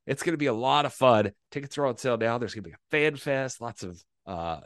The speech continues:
the legendary wrestlers are gonna be there. Billy Corgan from the Smashing Pumpkins will be there. He'll be hanging out and walking around doing weird shit like Billy Corgan does. And, and, uh, it'll be, <laughs> it'll be a blast. You guys should come out. And, uh,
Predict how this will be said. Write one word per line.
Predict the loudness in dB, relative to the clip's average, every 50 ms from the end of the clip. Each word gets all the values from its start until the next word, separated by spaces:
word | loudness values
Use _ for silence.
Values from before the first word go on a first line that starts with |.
| -20 -16 -14
the | -12 -12 -10 -12 -10
legendary | -4 2 4 4 4 4 2 -2 -4 -4 -4 -2 -2 -2
wrestlers | 0 -2 -2 -2 -4 -6 -6 -6 -6
are | -6
gonna | -4 -4 -4
be | -2 -2 -2 0
there. | 2 4 4 4 4
Billy | 6 8 8 8 8
Corgan | 8 10 12 12 12 12 12 12 10 6 6 4
from | 0 -4 -2
the | -2 -6
Smashing | -2 2 2 2 2 2 -2 -2
Pumpkins | 4 4 4 4 4 -2 0 0
will | 0 2
be | 2 2 2 4
there. | 4 4 4 4 4 4 2 2
He'll | 2 2 2
be | 2 2 0 0 0 -2 -8 -20 _ _ _ _ _ -6
hanging | 0 2 4 4 4 4 4
out | 4 2 2 0 0
and | 0
walking | 2 2 2 4 2 0 0
around | 2 2 4 4 4 2 0
doing | 0 -2 0 -2 -2
weird | -2 -2 -2 -2 -2 -4
shit | 0 2 2 2 4
like | 2 -4 -2 0
Billy | 0 0 0 0
Corgan | -2 0 0 2 2 0 0 2
does. | 4 4 6 6 4 2 0 -2
And, | -4 -4 -6 -12 -18 -20 -20 -20 -20 -20 -20 _ -6
and, | -4 -2 -2 0 0
uh, | 0 2 2 0 0 0
it'll | 0 0 0
be, | 0 2 0 0 0 -2
<laughs> | -2
it'll | 2 4 4
be | 6 6 4
a | 4
blast. | 4 2 2 4 6 6 6 6 4 2 -2
You | -4
guys | -2 0 0 0 -2
should | -6 -8
come | -6 -2 2
out. | 4 6 6 4 4 4
And, | 4 2 2 2 2 2
uh, | 4 4 4 2